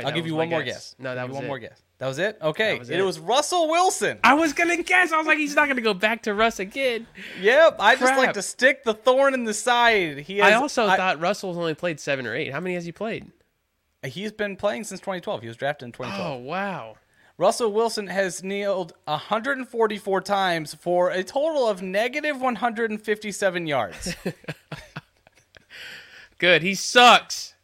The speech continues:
Speaker 1: Yes, he does. Yeah, we don't,
Speaker 2: You're
Speaker 1: we don't
Speaker 2: a
Speaker 1: talk
Speaker 2: great
Speaker 1: about him.
Speaker 2: kneeler, Russell.
Speaker 1: Way to go.
Speaker 2: I should have guessed Colin Kaepernick. Um,
Speaker 1: No. <laughs>
Speaker 2: <laughs> who's taking the most knees?
Speaker 1: Okay, you know what? Changing my answer.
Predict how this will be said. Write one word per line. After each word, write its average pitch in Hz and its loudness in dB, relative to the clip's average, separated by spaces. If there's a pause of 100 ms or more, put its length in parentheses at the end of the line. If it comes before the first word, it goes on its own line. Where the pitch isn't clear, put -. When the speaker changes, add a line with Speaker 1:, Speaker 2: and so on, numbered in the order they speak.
(180)
Speaker 1:
Yes, 170 0
he 196 -4
does. 147 -2
Yeah, 123 -6
we 143 -6
don't, 156 -2
Speaker 2:
You're 220 6
Speaker 1:
we 170 6
don't 160 -4
Speaker 2:
a - -16
Speaker 1:
talk 156 4
Speaker 2:
great 180 2
Speaker 1:
about 151 -4
him. 170 -2
Speaker 2:
kneeler, 135 0
Russell. 135 -10 (1080)
Speaker 1:
Way 208 2
to 196 2
go. 135 0
Speaker 2:
I 139 -10
should 156 -6
have 139 -8
guessed 123 -6
Colin 123 -8
Kaepernick. 110 -14 (600)
Um, 139 -4 (180)
Speaker 1:
No. - -6 (140)
<laughs> - -12
Speaker 2:
<laughs> - -10
who's 214 2
taking 190 4
the 196 -6
most 190 -4 (220)
knees? - -8
Speaker 1:
Okay, 196 2
you 165 0
know 180 4
what? 202 6
Changing 190 0
my 180 4
answer. 151 0